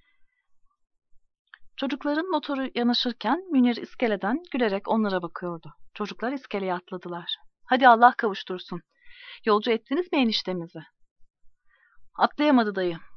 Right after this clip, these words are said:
Yürümeye başlamışlardı. "Oğlan aklını başından mı aldı? Ne yaptı o kahpe?" "Bizim aklımız başımızda." "Tadı da damağınızda galiba."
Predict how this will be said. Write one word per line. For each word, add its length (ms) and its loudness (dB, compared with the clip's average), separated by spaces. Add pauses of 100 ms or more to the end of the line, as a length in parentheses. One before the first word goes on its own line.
(680)
Yürümeye 340 0
başlamışlardı. 800 -6 (1400)
"Oğlan 260 6
aklını 340 4
başından 400 4
mı 140 4
aldı? 180 2
Ne 60 0
yaptı 300 -2
o 80 -6
kahpe?" 380 -10 (1000)
"Bizim 200 2
aklımız 360 2
başımızda." 580 -4 (1120)
"Tadı 240 -10
da 100 -2
damağınızda 520 4
galiba." 600 -2